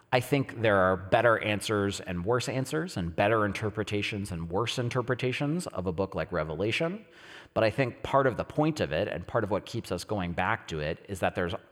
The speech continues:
um, there's such imaginative power in the story that it's telling us that we,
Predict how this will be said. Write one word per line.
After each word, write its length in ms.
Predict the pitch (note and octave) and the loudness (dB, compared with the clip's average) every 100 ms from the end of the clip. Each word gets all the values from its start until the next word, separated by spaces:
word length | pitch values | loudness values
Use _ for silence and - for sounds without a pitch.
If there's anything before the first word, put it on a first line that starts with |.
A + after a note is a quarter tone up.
| _ - - _ _ G#2+ | _ -20 -20 _ _ -2
um, 320 | F#2 F2+ F2 - _ _ _ _ _ _ - | 0 0 -4 -10 _ _ _ _ _ _ -10
there's 220 | F#2+ F2+ | -8 -6
such 560 | - - A2 - - - - _ _ | -8 -2 -2 0 -6 -8 -18 _ _
imaginative 1200 | G2+ F#2 F#2 F2+ G#2+ G2 G#2+ F#2 - G2+ F2 - | -2 0 2 2 0 0 -2 -2 -4 -4 -4 -6
power 640 | - - F#2+ A2 E2+ D2+ D2+ - | -6 -2 0 0 -2 -4 -6 -6
in 140 | E2 | -6
the 80 | D#2+ | -6
story 420 | - G#2+ F#2+ F2+ | -6 -4 -2 -2
that 160 | D#2+ D2+ | -2 -6
it's 180 | - | -6
telling 360 | - A2 G2+ D2 | -8 -6 -6 -6
us 180 | D2+ - | -8 -6
that 160 | F2+ | -6
we, 180 | F2 F2 | -4 -8